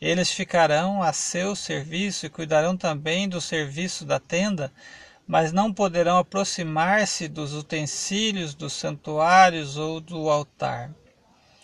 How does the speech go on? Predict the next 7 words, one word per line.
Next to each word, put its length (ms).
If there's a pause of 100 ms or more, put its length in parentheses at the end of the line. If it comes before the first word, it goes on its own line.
(460)
Se 180
o 60
fizerem, 640
morrerão 640
tanto 400
eles 420
quan-, 400